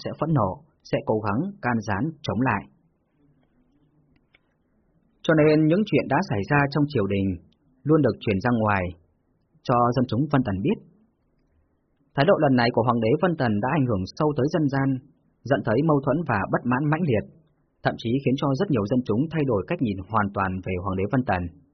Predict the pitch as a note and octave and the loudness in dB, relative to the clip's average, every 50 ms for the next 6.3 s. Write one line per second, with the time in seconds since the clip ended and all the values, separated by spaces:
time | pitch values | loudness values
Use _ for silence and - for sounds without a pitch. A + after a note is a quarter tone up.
0 | _ _ _ _ _ _ _ _ _ _ _ _ _ _ _ _ _ _ _ _ | _ _ _ _ _ _ _ _ _ _ _ _ _ _ _ _ _ _ _ _
1 | _ _ _ _ - - G3+ F#3+ D#3 B2+ A#2 B2+ A2+ A#2 A2+ A2+ A#2 B2+ - G#3 | _ _ _ _ -2 0 2 4 4 4 2 2 0 0 2 0 0 2 0 0
2 | F#3+ C#3 - - - - A#2+ C3 F3 F#3 C#3 A#2+ G3+ G3+ - C3 - - - G2 | 2 0 0 -2 -4 -2 -2 0 2 4 4 2 2 0 -2 -4 -4 -4 -4 -4
3 | G2 - - G#2+ - - - - - B2+ A2+ - - - A#2 G#2+ G2 F#2+ G2+ G#2+ | -4 -2 -2 -2 0 -2 -2 0 0 -2 -2 -2 -2 -2 -2 -2 0 0 -2 -2
4 | - - - A2 G2+ G2 - - C3 D3 E3 C#3+ C#3 B2+ C3+ B2 - G#3 F#3+ - | -4 -4 -2 -2 -2 0 0 -2 0 0 -2 -2 -2 -2 -2 -2 -2 -2 -2 -4
5 | E3+ D#3+ A#2 A2 G2+ F#2 F#2 - _ _ _ _ _ _ _ _ _ _ _ _ | -6 -6 -4 -4 -4 -4 -6 -8 _ _ _ _ _ _ _ _ _ _ _ _
6 | _ _ _ - D3+ E3+ | _ _ _ 2 2 4